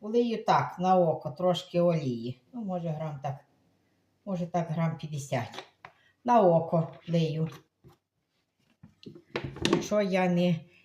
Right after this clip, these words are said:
міряю. І дам солі.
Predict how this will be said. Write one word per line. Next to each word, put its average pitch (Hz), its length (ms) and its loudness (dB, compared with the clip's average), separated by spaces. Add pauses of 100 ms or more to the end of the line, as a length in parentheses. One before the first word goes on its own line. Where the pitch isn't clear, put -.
(100)
міряю. 143 680 -2 (460)
І 220 420 -2
дам 180 480 0
солі. 160 1200 -2